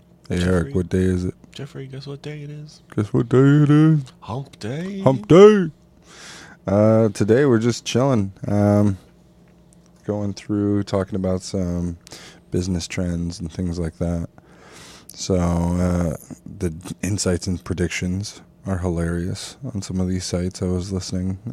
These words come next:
Speaker 1: uh, to a site recap last night, and I found that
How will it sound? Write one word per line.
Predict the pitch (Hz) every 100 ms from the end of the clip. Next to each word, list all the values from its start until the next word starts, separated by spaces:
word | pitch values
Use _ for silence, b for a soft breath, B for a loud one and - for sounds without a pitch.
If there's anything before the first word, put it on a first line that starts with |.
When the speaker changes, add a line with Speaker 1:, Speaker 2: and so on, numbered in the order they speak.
| -
Speaker 1:
uh, | 98 95 92
to | - 98 90 87
a | 90 90 90 90
site | - 95 92
recap | - 90 85 98 87 85
last | 87 87 -
night, | 90 90 - _ B B B B B B B
and | 98
I | 92
found | 90 98 95 92 90 87
that | 87 87